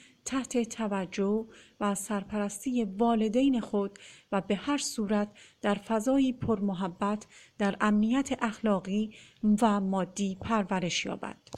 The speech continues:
کودک خردسال را به جز در موارد استثنایی نباید از ما-، مادر جدا کرد. جامعه و مقامات اجتماعی موظفند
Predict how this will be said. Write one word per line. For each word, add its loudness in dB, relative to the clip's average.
کودک 0
خردسال 2
را 2
به 4
جز 2
در 2
موارد 2
استثنایی -2
نباید 4
از -4
ما-، -2
مادر 0
جدا -4
کرد. -16
جامعه 2
و 6
مقامات 2
اجتماعی -2
موظفند -2